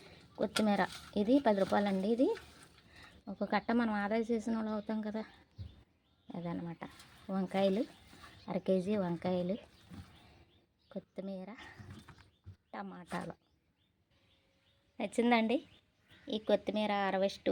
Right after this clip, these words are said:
కరివేపాకు, వంకాయలు, ఇలాగ టమాటాలు.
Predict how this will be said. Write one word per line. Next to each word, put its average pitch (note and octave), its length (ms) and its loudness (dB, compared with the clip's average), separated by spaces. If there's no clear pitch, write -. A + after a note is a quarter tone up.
కరివేపాకు, F3+ 680 2
వంకాయలు, E3+ 800 0
ఇలాగ F#3 400 2
టమాటాలు. E3 680 0